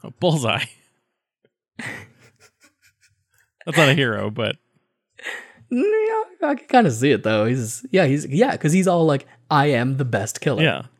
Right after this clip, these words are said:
Speaker 2: I need to show everybody that I am the best killer."
Speaker 1: Yeah.
Speaker 2: And he admittedly is.
Speaker 1: Yeah.
Speaker 2: Yeah.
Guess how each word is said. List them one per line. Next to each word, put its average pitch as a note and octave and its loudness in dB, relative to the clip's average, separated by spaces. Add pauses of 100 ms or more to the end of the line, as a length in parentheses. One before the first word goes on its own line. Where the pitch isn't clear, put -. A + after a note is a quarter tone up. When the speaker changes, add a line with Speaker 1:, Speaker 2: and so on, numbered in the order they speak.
Speaker 2:
I B2 -2
need A#2+ -2
to B2 0
show G#2+ -2
everybody G#2+ -4
that A2+ -6
I G2+ -2
am G2+ -4
the G#2+ -6
best G#2 -6
killer." C3 -2
Speaker 1:
Yeah. - 0
Speaker 2:
And E3 0 (220)
he G3+ 2
admittedly D3+ 0 (400)
is. A2 0
Speaker 1:
Yeah. A#2+ -2 (800)
Speaker 2:
Yeah. - -2